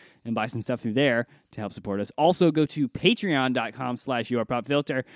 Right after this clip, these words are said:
to give a little bit of money to us and get very special bonuses. We include a bunch of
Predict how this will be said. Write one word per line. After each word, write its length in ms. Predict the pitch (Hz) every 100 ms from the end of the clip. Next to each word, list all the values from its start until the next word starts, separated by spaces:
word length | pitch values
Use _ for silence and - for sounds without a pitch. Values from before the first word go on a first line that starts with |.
| - _
to 800 | - 214 170 135 123 117 107 92 139 127 120
give 240 | 165 160 147
a 100 | 175
little 320 | 202 220 214
bit 100 | 214
of 40 | 208
money 180 | 208
to 120 | 202 208
us 120 | 202
and 180 | 196 180
get 160 | 208 208
very 320 | 156 208 247
special 340 | - 170 190
bonuses. 640 | 160 170 254 208 143 110 113
We 240 | 151 151
include 540 | 151 143 190 185 143 147 - - -
a 60 |
bunch 200 | 170 170
of 140 | 170